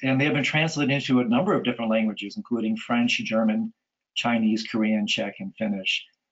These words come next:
Robert is a past president of the International Association for the Study of Dreams, and he actively serves as a co-editor of the online magazine, The Lucid Dreaming Experience, which is really the only ongoing publication devoted specifically to lucid dreaming.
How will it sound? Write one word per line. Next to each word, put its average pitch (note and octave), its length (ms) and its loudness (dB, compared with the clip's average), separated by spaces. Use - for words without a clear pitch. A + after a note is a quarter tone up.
Robert D3 260 4
is C3+ 100 4
a C3+ 60 2
past C#3 320 2
president C#3 500 2
of A2 60 -4
the B2 120 4
International A#2+ 540 2
Association A#2 720 -2
for A2 80 -4
the G2+ 80 -6
Study A2 320 0
of G2 100 -6
Dreams, C3+ 500 0
and D3+ 60 4
he D3+ 100 4
actively E3+ 380 2
serves D#3+ 380 2
as B2 100 -2
a C3 60 -4
co-editor C3+ 720 2
of A#2 100 -4
the A#2+ 140 2
online C3 420 2
magazine, A2+ 720 2
The A#2+ 120 -2
Lucid B2 420 2
Dreaming A#2 460 2
Experience, - 880 -2
which A2+ 220 -4
is G#2 100 -4
really C3 220 4
the A2 140 0
only C3+ 360 2
ongoing A#2 500 4
publication A2+ 600 -2
devoted G#2 340 -4
specifically A#2 760 -2
to G2+ 120 -8
lucid G2+ 380 -2
dreaming. G#2+ 400 -2